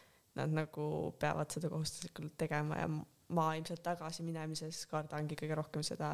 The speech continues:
et ma olen väga-väga maha jäänud ja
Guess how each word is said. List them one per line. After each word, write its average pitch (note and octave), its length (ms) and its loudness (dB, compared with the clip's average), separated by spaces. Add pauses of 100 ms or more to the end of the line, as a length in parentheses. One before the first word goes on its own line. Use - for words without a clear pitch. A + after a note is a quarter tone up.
et - 220 -8 (640)
ma D3+ 80 4 (640)
olen D3 240 2
väga-väga D3 560 0
maha D3 300 -4
jäänud E3 420 -6 (160)
ja D#3+ 160 0